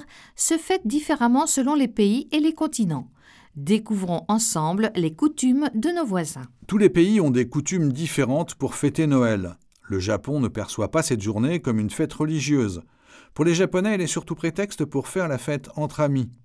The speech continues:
Speaker 2: L'Éthiopie, en Afrique, est un pays chrétien orthodoxe. Noël, appelé le Djena, est une fête religieuse très importante.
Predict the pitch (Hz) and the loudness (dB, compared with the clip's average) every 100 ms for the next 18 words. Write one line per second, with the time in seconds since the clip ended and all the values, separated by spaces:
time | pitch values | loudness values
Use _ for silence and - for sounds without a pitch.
0 | _ _ - _ - 90 - 123 117 170 | _ _ -20 _ -10 -10 -2 -2 -2 -4
1 | 190 151 110 123 - 175 170 117 113 104 | 0 0 0 -2 -2 -6 -4 -4 -4 -4
2 | 131 120 110 - 147 - 143 143 147 - | -4 -4 -6 -6 -6 -4 -4 -4 -6 -4
3 | 151 135 123 - - - _ _ _ - | -2 0 -2 -4 -8 -12 _ _ _ -20
4 | _ 95 98 104 156 180 - 107 101 117 | _ -8 -4 0 0 0 -2 -2 -2 0
5 | 113 117 101 92 82 107 120 156 185 - | 2 2 0 -6 -6 -2 0 -2 -4 -14
6 | - - - 127 151 143 202 190 - 147 | -20 -20 -8 -4 -2 0 0 -4 -4 -4
7 | 143 175 170 - 175 165 151 139 - 123 | -2 -2 -2 -2 -2 -2 -2 -6 -2 -4
8 | 107 - | -4 -10